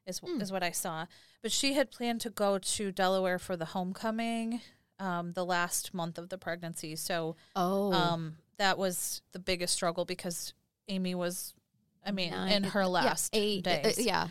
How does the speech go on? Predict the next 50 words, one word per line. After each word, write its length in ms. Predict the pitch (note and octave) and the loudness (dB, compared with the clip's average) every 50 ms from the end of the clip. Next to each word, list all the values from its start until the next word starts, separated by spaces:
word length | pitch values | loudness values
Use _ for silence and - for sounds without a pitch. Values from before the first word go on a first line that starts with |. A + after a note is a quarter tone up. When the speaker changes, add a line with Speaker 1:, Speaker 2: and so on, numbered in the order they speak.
| - - | -2 0
Speaker 2:
yeah. 240 | G#3 F3 - F3 F3 - | 0 0 0 0 -4 -6
Okay, 200 | G3 F#3+ F#3+ F3 - | -6 -4 -4 -2 0
eight 140 | F#3+ F#3 F#3 | 0 0 0
or 80 | F#3 F3+ | 0 0
nine 200 | F3 F3 F3 F3 | 0 -2 -2 -2
months 220 | F3 F3 E3+ - | -4 -2 -2 -2
pregnant 460 | - G#3 E3 D#3+ E3+ E3+ F3 F3+ - | 0 0 -2 -2 -2 -4 -4 -4 -6
at 120 | F#3+ - - | -8 -8 -6
this 160 | F3 D#3+ - | -8 -8 -6
point 240 | - F#3 E3 E3+ - | -8 -8 -8 -6 -6
in 60 | F3+ | -6
time. 240 | F3+ E3+ E3+ F3+ G3 | -4 -2 -4 -2 -2
Nine 280 | - G3 F3+ F3 F3 F#3 | 0 0 2 2 2 2
months? 320 | F#3 G3 G3+ - - - _ _ _ _ _ _ _ - | 0 0 -2 -4 -10 -16 _ _ _ _ _ _ _ -2
Speaker 1:
Right. 560 | G#3+ G#3 F#3 D#3+ D#3 D#3 - - - - - - | 2 2 4 4 2 -2 -4 -8 -8 -8 -8 -8
So 320 | - - - A3+ G#3 G3+ G3 | -4 8 10 10 10 10 12
that 120 | G3+ A3 A3+ | 12 12 12
Speaker 2:
Oh, 20 | |
Speaker 1:
was, 120 | A3+ A3+ G#3 | 12 10 8
Speaker 2:
wow. 300 | E3 E3+ F3+ F3+ F3 E3+ | 6 8 8 8 6 8
Speaker 1:
that 160 | E3 B3+ B3+ | 8 8 8
was 140 | C4 C#4 - | 8 6 4
the 80 | C#4+ | 0
biggest, 560 | A3+ - B3 B3 A3 A#3 A#3+ - - - - - | 2 4 2 4 6 4 4 4 0 -2 -2 -2
uh, 240 | - G#3 F#3 D#3+ F#3+ | 0 0 0 0 0
struggle 420 | - - - A3 G#3 G3+ G3+ G3 F#3+ | -2 0 2 2 4 4 2 2 4
that 160 | F#3+ C3+ - | 2 2 2
I 60 | F#3+ | 0
had 200 | G3+ F3+ G3+ F#3 | 0 -2 -2 0
read 180 | F3+ F3 F3+ F#3 | 0 0 0 0
about, 300 | F#3 F#3 F3 F3 F3 F3 | 0 2 2 2 2 0
is 140 | F3 F3 | -2 0
that 160 | F3+ F3 E3+ - | 0 -2 0 0
she 180 | - - G#3 F#3+ | -2 -4 -2 -2
didn't 260 | G3 F#3+ F#3 E3+ E3 | -2 -4 -4 -6 -4
want, 460 | F3 F3+ F3+ F3+ F3+ F3+ F3 E3+ - - _ _ _ | -2 -2 -2 -2 -2 -2 -4 -6 -8 -14 _ _ _
you 120 | F3+ F#3 | -8 -6
know, 100 | E3+ F3 | -6 -4
her 120 | F3+ G3 F3+ | -2 -2 -2
mom 320 | F#3 F3+ F3 F3 E3+ F3 | 0 2 2 2 0 -2
to 120 | - - F3 | -4 -4 -4
see 220 | - - F3+ F3+ | -4 -2 -2 -4
her 320 | E3+ F3+ F3 F3 E3+ E3+ | -2 0 2 2 4 2
in 180 | C#3+ D3+ E3+ E3 | 2 0 -4 -2
that, 300 | D#3+ F3 F3+ F#3 F#3 - | 0 2 2 2 2 0
you 160 | G3 F3 E3 E3 | -2 -4 -2 0
know, 180 | E3+ F#3+ F#3+ | 2 2 2
Speaker 2:
No. 120 | F3+ E3+ D#3 | 2 2 2
Speaker 1:
time. 500 | A#3+ A#3 A3+ G#3+ G3+ F3 D#3 E3 F3+ G#3+ | 4 6 6 6 6 4 2 2 -4 -4
Speaker 2:
No. 300 | A3+ G#3+ G3+ F#3+ F3+ | -2 0 0 0 -2